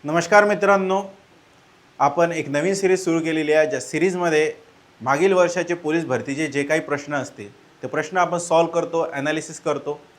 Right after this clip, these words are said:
त्यासोबत सोबतच त्या प्रश्नांची उत्तरे कशी लवकरात लवकर काढायची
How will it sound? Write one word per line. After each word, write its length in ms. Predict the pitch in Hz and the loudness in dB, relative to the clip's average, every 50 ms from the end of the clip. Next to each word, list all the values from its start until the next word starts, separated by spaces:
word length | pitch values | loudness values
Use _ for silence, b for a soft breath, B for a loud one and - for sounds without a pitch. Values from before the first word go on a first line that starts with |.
| _ _ _ _ _ _ _ _ _ _ | _ _ _ _ _ _ _ _ _ _
त्यासोबत 360 | 165 175 175 175 202 190 202 | 2 2 4 2 2 2 2
सोबतच 640 | 190 196 196 175 180 175 175 170 165 165 165 - - - _ _ | 0 0 0 0 0 0 2 2 2 2 0 -6 -12 -20 _ _
त्या 240 | - 156 160 165 170 | 2 4 4 4 2
प्रश्नांची 640 | 165 - - 147 139 - 160 170 170 170 165 170 170 | 0 -4 -6 -8 -8 -6 -6 -4 -4 -4 -4 -4 -4
उत्तरे 420 | 165 147 - - - 175 160 151 | -4 -4 -6 -2 0 2 2 2
कशी 260 | 147 - 156 147 170 156 | 0 -2 -4 -4 -2 0
लवकरात 340 | 151 143 143 151 156 156 151 | 0 0 0 -2 -4 -4 -2
लवकर 280 | 151 151 151 147 151 139 | -2 -2 0 0 -2 -2
काढायची 600 | - 147 139 143 143 143 - 127 131 143 143 | 0 2 2 2 2 0 -2 -6 -10 -10 -12